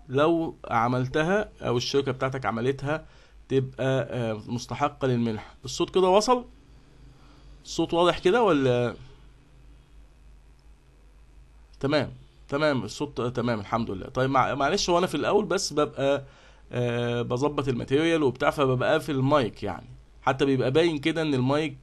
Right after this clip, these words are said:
آه، جنب اللوجو بتاع الاسم بتلاقيه م-، م-، م-، مقفول أو معمول باللون الأحمر، لكن دلوقتي كده هتلاقيه بالأخضر.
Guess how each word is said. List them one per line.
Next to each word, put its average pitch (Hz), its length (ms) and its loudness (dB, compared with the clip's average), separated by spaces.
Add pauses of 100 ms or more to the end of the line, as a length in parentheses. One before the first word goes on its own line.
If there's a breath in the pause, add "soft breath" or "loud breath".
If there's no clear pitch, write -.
(100)
آه، 120 520 0
جنب 131 280 0
اللوجو 139 340 0
بتاع 123 200 0
الاسم 131 520 -2
بتلاقيه 131 360 -2
م-، 135 60 0
م-، 110 560 -2
م-، 120 160 -4
مقفول 139 560 -4
أو 120 120 -2
معمول 113 320 0
باللون 120 340 -2
الأحمر، 113 320 -4
لكن 120 200 -6
دلوقتي 151 280 0
كده 156 140 0
هتلاقيه 143 260 0
بالأخضر. 135 540 -2